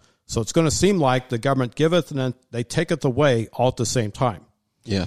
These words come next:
Speaker 2: they connect both your pockets together, put a dollar in, grab it out the other side.
Speaker 1: There, there you go.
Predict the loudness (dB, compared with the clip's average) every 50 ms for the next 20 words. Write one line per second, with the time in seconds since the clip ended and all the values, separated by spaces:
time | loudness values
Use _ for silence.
0 | -4 _ 0 0 2 2 2 2 2 2 0 -2 -8 -4 0 2 2 2 0 -2
1 | -2 0 2 0 0 0 0 -4 -4 -4 -2 2 4 4 6 4 2 -2 -6 _
2 | _ _ _ _ _ -4 -2 -2 0 0 2 2 2 4 4 6 6 4 4 2
3 | 2 2 4 4 4 4 4 2 4 4 6 6 6 4 4 2 2 0 -2 -4
4 | -8 -12 _ _ _ -14 -10 -8 -8 -8 -8 -8 -8 -6 -6 -6 -6 -4 -4 -4
5 | -4 -4